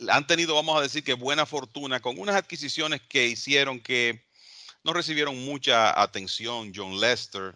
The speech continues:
J-Happ, y si recibieron alguna atención, Félix, fue para que mucha gente se preguntaba, ¿y qué buscan los Cardenales adquiriendo a estos veteranos que ya han visto pasar sus mejores años? Pero resulta que ellos tenían muchas lesiones en ese momento y en realidad necesitaban innings, eh, hombres que pudieran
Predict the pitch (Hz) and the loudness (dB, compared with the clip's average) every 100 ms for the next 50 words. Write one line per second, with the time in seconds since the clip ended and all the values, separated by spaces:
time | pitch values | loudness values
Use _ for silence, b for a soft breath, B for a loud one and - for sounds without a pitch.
0 | _ 87 107 101 123 131 104 _ B B | _ -4 -2 2 4 4 2 _ B B
1 | B 160 160 165 160 147 151 165 226 175 | B -2 0 0 0 -4 -4 -4 -2 -2
2 | 135 156 185 127 123 107 - 110 101 101 | -2 -6 -4 -4 -4 -8 -10 -10 -8 -4
3 | 92 90 - _ _ _ 123 127 127 120 | -4 -6 -14 _ _ _ -8 0 2 2
4 | 113 110 92 110 127 123 123 113 107 98 | 0 -2 -2 -4 -4 -4 -4 -10 -12 -10
5 | 92 101 - 107 123 127 120 104 98 95 | -6 -6 -4 -4 -4 -4 -4 -4 -2 -4
6 | 95 92 90 90 98 - _ _ - - | -4 -4 -4 -4 -8 -14 _ _ -10 -4
7 | 101 98 110 98 - 104 107 117 104 123 | -2 -2 -2 -4 -4 -8 -4 -2 -4 -4
8 | 95 95 95 95 95 90 - 90 - 90 | -6 -6 -8 -12 -8 -8 -4 -6 -6 -10
9 | 85 87 87 156 123 90 95 95 131 131 | -10 -8 -2 -2 -2 -6 -6 -6 -6 -4
10 | 120 120 117 113 107 113 127 110 - 117 | -4 -4 -2 -4 -4 -4 -2 -2 -2 -2
11 | 104 104 117 104 98 104 127 101 95 101 | -2 -2 -4 -4 -4 -4 -2 0 2 4
12 | 131 113 107 104 135 135 196 123 78 - | 2 -4 -6 0 0 2 0 0 -10 -14
13 | _ B B B B B 90 85 123 123 | _ B B B B B -4 0 0 0
14 | 113 104 101 117 120 104 | -2 -4 0 2 0 -4